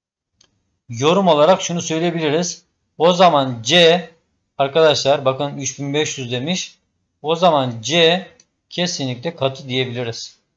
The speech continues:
Tamam. Bu şekilde yaptığımız zaman zaten bakın bin dört yüz kırk sıvı, zaten en düşük gazlardaydı. Bakın sesin en az iletildiği, en az diyorum.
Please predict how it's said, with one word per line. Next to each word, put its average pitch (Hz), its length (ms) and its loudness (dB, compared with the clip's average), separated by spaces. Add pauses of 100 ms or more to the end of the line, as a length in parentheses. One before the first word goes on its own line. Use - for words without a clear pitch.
(260)
Tamam. 180 240 -2 (1500)
Bu 175 80 -6
şekilde 123 320 -6
yaptığımız 135 440 0
zaman 147 240 2
zaten 139 260 -2
bakın 135 260 -4
bin 135 160 -6
dört 156 140 0
yüz - 160 -14
kırk - 240 -8 (360)
sıvı, 180 540 0 (500)
zaten 160 340 2
en 180 200 0
düşük 175 280 -6
gazlardaydı. 170 800 4
Bakın 139 180 -8
sesin 147 400 -6
en 175 200 -2
az 165 180 2
iletildiği, 127 500 -8
en 165 260 -4
az 151 380 4
diyorum. 139 440 -2